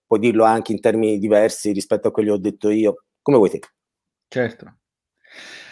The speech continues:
Speaker 2: Allora, intanto sai, Andrea, che forse era il duemilaquattordici, se non era il duemilatredici era il duemilaquattordici, però in effetti ora che mi ci fai pensare sono passati sette o otto anni,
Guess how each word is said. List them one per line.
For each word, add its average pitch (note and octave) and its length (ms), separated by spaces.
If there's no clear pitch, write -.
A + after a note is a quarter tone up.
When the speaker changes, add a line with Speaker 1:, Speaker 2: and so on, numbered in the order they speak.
Speaker 2:
Allora, E3 440
intanto F#3 380
sai, A#3+ 200
Andrea, D#3+ 300
che C3+ 280
forse G3 640
era D#3 220
il D#3 80
duemilaquattordici, D3+ 1040
se B2+ 140
non E3+ 140
era F#3+ 140
il F3+ 40
duemilatredici F#3+ 680
era C#3+ 80
il C3+ 60
duemilaquattordici, B2+ 880
però G#3 200
in F#3 80
effetti F3 440
ora C3 160
che B2+ 80
mi B2+ 100
ci B2+ 140
fai C3+ 180
pensare C#3 400
sono A2 260
passati A#2 540
sette D3 340
o A#2 60
otto G#2 100
anni, F2 400